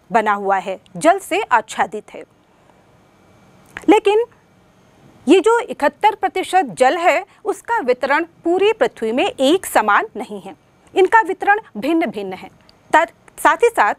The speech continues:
यह जो जल है वह भिन्न भिन्न प्रकार के स्रोतों में उपलब्ध है। अब हम ये भी कह सकते हैं कि इकहत्तर प्रतिशत जल, अ, से आच्छादित होने के बावजूद भी हम जानते हैं कि पृथ्वी में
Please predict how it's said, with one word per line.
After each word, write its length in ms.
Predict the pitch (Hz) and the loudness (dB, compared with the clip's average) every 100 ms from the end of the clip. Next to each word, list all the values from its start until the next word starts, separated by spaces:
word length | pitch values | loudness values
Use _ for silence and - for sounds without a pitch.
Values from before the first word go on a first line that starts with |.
| - - - | -10 -10 -4
यह 160 | 339 | -2
जो 180 | 359 427 | 0 0
जल 280 | 294 226 208 | 2 0 0
है 240 | 190 277 - - - | -2 -4 -4 -12 2
वह 260 | 403 440 440 - | 4 4 2 -8
भिन्न 340 | 294 403 440 | -8 -4 -4
भिन्न 240 | 330 392 427 | -6 -6 -6
प्रकार 400 | 254 - 226 226 | -6 -2 -2 -2
के 120 | 349 403 | -8 -10
स्रोतों 480 | - 214 202 208 | -6 -6 -6 -8
में 180 | 208 381 - | -6 -8 -8
उपलब्ध 400 | 233 233 185 175 | -4 -2 -2 -4
है। 220 | 214 208 - _ _ _ _ _ _ _ _ - - - - 381 | -8 -10 -12 _ _ _ _ _ _ _ _ -20 -20 -20 0 2
अब 120 | 311 | 4
हम 160 | 381 | 2
ये 140 | 277 262 | 2 2
भी 160 | 440 | 2
कह 160 | 508 285 | 0 -4
सकते 320 | - 196 196 | -8 -8 -10
हैं 200 | 208 320 | -6 -4
कि 260 | - 370 381 - - | 0 0 0 -6 -16
इकहत्तर 480 | 370 - 370 - 508 | -4 -2 -2 -2 -2
प्रतिशत 540 | 440 349 359 - 381 285 | -2 -4 -4 0 0 0
जल, 260 | - 269 320 | -2 0 -2
अ, 60 | - _ - 240 233 226 208 - | -8 _ -8 -4 -2 -2 -4 -6
से 200 | - 359 | -2 2
आच्छादित 680 | 254 233 - 262 359 381 - | 2 0 -2 -2 -2 -8 -8
होने 220 | 285 294 | -8 -8
के 180 | 294 302 | -6 -6
बावजूद 560 | 190 202 185 320 359 254 | -2 -2 -2 -2 -2 -4
भी 160 | 196 - _ _ - | -14 -16 _ _ -8
हम 120 | 214 | -4
जानते 320 | 196 208 202 392 | 0 0 0 -2
हैं 280 | 359 370 453 - - | -2 -4 -6 -8 -2
कि 80 | 294 | -2
पृथ्वी 480 | - - - 466 | -2 -6 0 0
में 240 | 427 214 | 2 -4